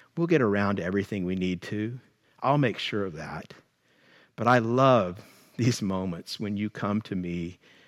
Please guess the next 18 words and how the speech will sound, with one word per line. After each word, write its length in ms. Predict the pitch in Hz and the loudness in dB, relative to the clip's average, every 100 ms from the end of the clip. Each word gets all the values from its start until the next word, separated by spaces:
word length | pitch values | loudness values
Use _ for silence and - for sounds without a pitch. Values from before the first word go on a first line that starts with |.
| _ _ - | _ _ -14
in 160 | 85 | -14
prayer. 540 | - - 80 78 73 - _ _ _ _ _ _ _ _ - | -12 -12 -10 -10 -14 -18 _ _ _ _ _ _ _ _ -8
And 80 | - | -4
so 120 | 127 | 0
Jesus, 440 | 107 127 135 127 - | 2 4 4 2 -2
the 100 | 104 | 0
master 480 | 107 110 120 - 101 | 4 4 2 0 -2
of 120 | 92 | -2
prayer, 240 | - 107 | -2 0
says, 280 | 98 107 95 | 0 -2 -4
"Start 380 | - - 131 135 | -4 2 2 2
with 200 | 107 95 | -2 -4
these 380 | 113 120 120 - | 0 2 2 -2
words, 360 | 87 87 90 - | -4 -4 -4 -4
'Our 320 | 95 104 107 | 0 2 2
Father,'" 460 | 107 - 92 92 98 | -2 -4 -2 0 -2
because 400 | 110 - 110 98 | -6 -4 -4 -4
that's 520 | - 85 90 - - | -6 -6 -6 -8 -12